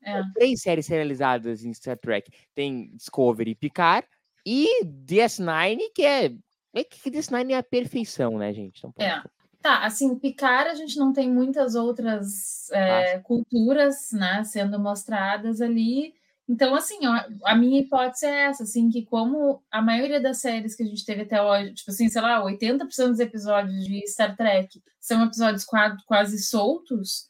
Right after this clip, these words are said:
Speaker 2: Aventura
Speaker 1: então
Speaker 2: da
Speaker 1: fica
Speaker 2: Semana.
Speaker 1: mais difícil a gente conseguir entrar na nuance, né, de mostrar que nem todo Klingon é uga-buga, morte e honra, né, que nem todo Romulano, como é que é que eu li aqui, eu adorei,
Speaker 2: Como
Speaker 1: o
Speaker 2: é
Speaker 1: do
Speaker 2: bom ser
Speaker 1: Johnny Depp.
Speaker 2: mal.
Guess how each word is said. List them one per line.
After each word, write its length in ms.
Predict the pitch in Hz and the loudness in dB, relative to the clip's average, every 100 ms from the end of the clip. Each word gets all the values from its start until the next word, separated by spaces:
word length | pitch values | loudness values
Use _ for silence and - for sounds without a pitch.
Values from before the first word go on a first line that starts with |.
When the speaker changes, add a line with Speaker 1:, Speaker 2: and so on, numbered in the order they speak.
| - | -12
Speaker 2:
Aventura 300 | 226 233 226 | -8 2 6
Speaker 1:
então 140 | 269 | 6
Speaker 2:
da 40 | |
Speaker 1:
fica 180 | 254 277 | 4 0
Speaker 2:
Semana. 180 | 277 269 | 0 0
Speaker 1:
mais 100 | 277 | 0
difícil 400 | 302 294 339 392 | -2 -4 -8 -6
a 40 | 285 | 0
gente 180 | 262 | 0
conseguir 460 | - 254 254 233 226 | 2 0 2 2 2
entrar 280 | 240 233 240 | 4 4 2
na 140 | 247 | 4
nuance, 800 | 254 269 254 240 254 269 302 311 _ _ | 4 6 6 6 2 -2 -6 -12 _ _
né, 280 | 226 208 208 214 | -4 0 2 2
de 60 | |
mostrar 420 | 220 226 226 226 226 | 4 4 2 0 0
que 160 | - | 0
nem 240 | 247 233 240 | 2 2 2
todo 300 | 247 226 233 | 2 0 -2
Klingon 480 | 233 226 233 240 | 0 2 2 0
é 100 | 233 | 0
uga-buga, 880 | 226 220 240 214 226 226 247 247 262 - _ - | -2 0 0 2 2 4 4 2 -2 -10 _ -14
morte 1000 | 208 220 208 208 214 - 240 233 233 214 | -2 0 2 0 -2 -2 0 0 -2 -4
e 160 | 226 254 | -2 2
honra, 460 | 247 233 220 156 - _ - | 4 4 2 -2 -14 _ -10
né, 180 | 180 | -8
que 80 | 190 | -4
nem 180 | 208 220 | 2 4
todo 240 | 277 220 | 4 4
Romulano, 640 | 240 240 233 226 226 247 233 | 4 6 6 6 4 4 0
como 160 | - | 0
é 60 | 240 | 0
que 80 | 277 | 2
é 80 | 269 | 2
que 100 | 254 | 2
eu 140 | 226 | 2
li 220 | 214 226 | 2 4
aqui, 240 | 233 247 269 | 4 2 2
eu 80 | 233 | 4
adorei, 540 | 214 214 214 226 220 - _ _ | 4 2 2 2 0 -6 _ _
Speaker 2:
Como 220 | 170 165 | 6 8
Speaker 1:
o 20 | |
Speaker 2:
é 60 | 185 | 8
Speaker 1:
do 80 | |
Speaker 2:
bom 180 | 190 180 | 8 6
ser 120 | 190 | 6
Speaker 1:
Johnny 140 | 220 - | 6 6
Depp. 60 | - | 8
Speaker 2:
mal. 400 | 143 147 139 113 | 8 8 6 0